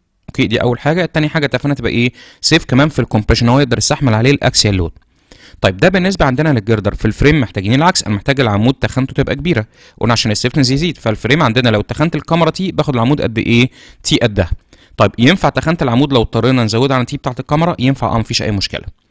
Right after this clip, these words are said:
طب ده بالنسبه للستيفنس. فاكرين قلنا التسليح عندنا اهم من الستيفنس في نقل المومنت، يعني بمعنى صح حتى بينقل حتى لو في شروخ.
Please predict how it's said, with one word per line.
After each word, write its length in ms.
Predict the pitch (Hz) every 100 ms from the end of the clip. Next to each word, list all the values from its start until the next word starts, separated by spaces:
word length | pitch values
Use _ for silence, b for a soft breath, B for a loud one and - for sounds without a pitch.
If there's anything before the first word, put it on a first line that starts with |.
| b b b b
طب 160 | 92
ده 80 | 123
بالنسبه 380 | 190 190 196 170
للستيفنس. 560 | 131 - 117 - 98 -
فاكرين 280 | 104 139
قلنا 180 | - 156 -
التسليح 540 | 113 110 - 170 -
عندنا 320 | 143 139 175 - 117
اهم 180 | 147
من 160 | 165 143
الستيفنس 480 | 117 - 147 156 -
في 100 | 113
نقل 220 | 127 113
المومنت، 400 | 110 110 90 90 _ b b b b b 110
يعني 220 | 104 104
بمعنى 200 | 131 127
صح 140 | 135
حتى 300 | - - 135
بينقل 300 | 123 185 160
حتى 280 | - 214 151
لو 80 | 120
في 120 | 143
شروخ. 380 | 135 117 90